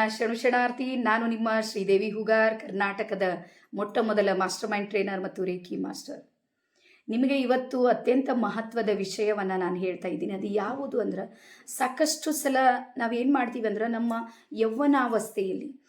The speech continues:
ಅಥವಾ ದುಡಿಯುವಂಥ ಶಕ್ತಿ ಇರುವಂತಹ ಕಾಲಘಟ್ಟದಲ್ಲಿ ನಾವೇನ್ ಮಾಡ್ತೀವಿ ಅಂದ್ರೆ, ನಮ್ಮ ಆರೋಗ್ಯದ ಮೇಲೆ ನಾವು ಫೋಕಸ್ ಮಾಡೋದಿಲ್ಲ. ಅಂದ್ರೆ, ನಮ್ಮ, ಯ-, ನಮ್ಮ ಶರೀರ ಅನ್ನುವಂಥ ಯಂತ್ರ ಇದೆ ನೋಡ್ರಿ, ಅದು ಯಂತ್ರ ಏನೋ ಕೆಲಸ ಮಾಡ್ತಾ ಇದೆ ಅಂತ ನಮಗೆ ವಿಶ್ವಾಸ ಇದೆ.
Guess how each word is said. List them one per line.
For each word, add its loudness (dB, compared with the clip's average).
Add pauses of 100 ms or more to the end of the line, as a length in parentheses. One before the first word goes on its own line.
(160)
ಅಥವಾ -4
ದುಡಿಯುವಂಥ 0
ಶಕ್ತಿ 0
ಇರುವಂತಹ 0 (180)
ಕಾಲಘಟ್ಟದಲ್ಲಿ 0 (280)
ನಾವೇನ್ 4
ಮಾಡ್ತೀವಿ 4
ಅಂದ್ರೆ, 2
ನಮ್ಮ 2
ಆರೋಗ್ಯದ 4
ಮೇಲೆ 2
ನಾವು -2
ಫೋಕಸ್ -8
ಮಾಡೋದಿಲ್ಲ. -10 (720)
ಅಂದ್ರೆ, 2
ನಮ್ಮ, 8
ಯ-, 6
ನಮ್ಮ 6
ಶರೀರ 4
ಅನ್ನುವಂಥ 4 (160)
ಯಂತ್ರ 4
ಇದೆ 2
ನೋಡ್ರಿ, -2
ಅದು 2
ಯಂತ್ರ 4
ಏನೋ 2
ಕೆಲಸ -2
ಮಾಡ್ತಾ -4
ಇದೆ 0
ಅಂತ -4
ನಮಗೆ -6
ವಿಶ್ವಾಸ -6
ಇದೆ. -8